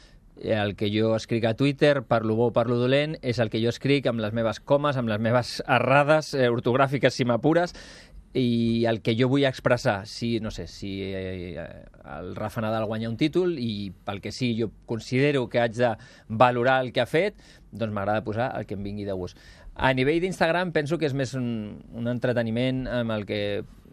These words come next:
m'ho passo bé, no sóc molt, molt actiu,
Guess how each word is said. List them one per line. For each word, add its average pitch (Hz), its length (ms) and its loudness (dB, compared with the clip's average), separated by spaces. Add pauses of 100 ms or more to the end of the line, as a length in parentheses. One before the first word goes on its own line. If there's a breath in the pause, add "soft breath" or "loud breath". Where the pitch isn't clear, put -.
m'ho 120 200 0
passo 131 320 2
bé, 139 360 2
no 135 260 0
sóc 139 260 0
molt, 139 460 2
molt 135 260 2
actiu, 160 540 0